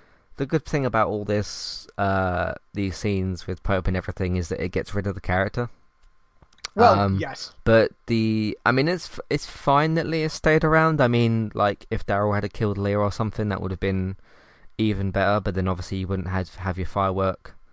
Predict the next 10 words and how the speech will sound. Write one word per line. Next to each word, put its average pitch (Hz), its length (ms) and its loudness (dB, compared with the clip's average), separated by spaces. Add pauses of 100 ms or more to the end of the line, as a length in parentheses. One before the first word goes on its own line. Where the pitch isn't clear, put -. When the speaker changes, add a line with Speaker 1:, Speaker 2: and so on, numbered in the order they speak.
(360)
Speaker 1:
uh, 95 220 0
cliffhanger 101 500 -4
and 104 120 -2
everything. 110 440 -4 (500)
Speaker 2:
Mm-hmm. 170 260 -6
Speaker 1:
Um, 123 460 2
but 196 100 -2
yeah, 175 120 4
it, 165 140 -2
it, 139 140 -2